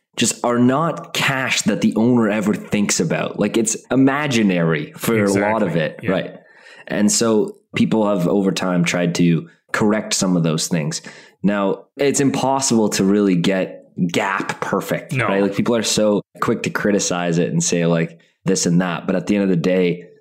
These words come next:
Speaker 1: there's just so much nuance that you're never gonna come up with a perfect solution for every business.
Speaker 2: Yeah, and depreciation can be useful for other types of business, right? So if you have,
Speaker 1: For sure.
Speaker 2: you know, if you're a rental car company and you own cars, like, eh, you normally,
Speaker 1: Those
Speaker 2: obviously
Speaker 1: are
Speaker 2: this year is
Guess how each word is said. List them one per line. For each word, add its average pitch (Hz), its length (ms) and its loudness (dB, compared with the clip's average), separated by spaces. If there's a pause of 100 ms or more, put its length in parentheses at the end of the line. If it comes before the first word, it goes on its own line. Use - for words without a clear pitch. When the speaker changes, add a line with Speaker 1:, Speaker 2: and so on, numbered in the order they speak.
Speaker 1:
there's 90 160 -2
just - 180 0
so 110 140 0
much 90 260 -2
nuance 90 480 0
that - 260 -6
you're 87 140 -2
never 87 220 0
gonna 80 180 -2
come 82 240 -4
up 85 160 -4
with 87 100 -2
a 82 40 -4
perfect 80 400 -4
solution 82 440 -2
for 85 120 -4
every 80 160 -6
business. 80 440 -4
Speaker 2:
Yeah, 107 180 0
and 143 140 -2
depreciation 190 840 -2
can 151 340 -6
be 123 60 -4
useful 123 560 -2
for 101 340 -4
other 135 280 -2
types 98 320 -6
of 87 160 -10
business, 90 520 -6
right? 123 280 -4
So 120 100 0
if 113 160 -4
you 127 60 -2
have, 123 140 -2
Speaker 1:
For 143 120 0
sure. 110 420 -2
Speaker 2:
you 123 100 -2
know, 135 120 -2
if 135 160 -4
you're 123 140 0
a - 20 0
rental 139 380 -2
car 123 240 -2
company 131 520 -2
and 101 140 -2
you 101 100 0
own 113 220 0
cars, 104 560 -2
like, 117 320 -4
eh, 180 400 -2
you 160 160 0
normally, 165 580 2
Speaker 1:
Those 139 100 0
Speaker 2:
obviously 151 400 2
Speaker 1:
are 196 40 2
Speaker 2:
this 190 240 0
year 175 60 4
is 147 80 2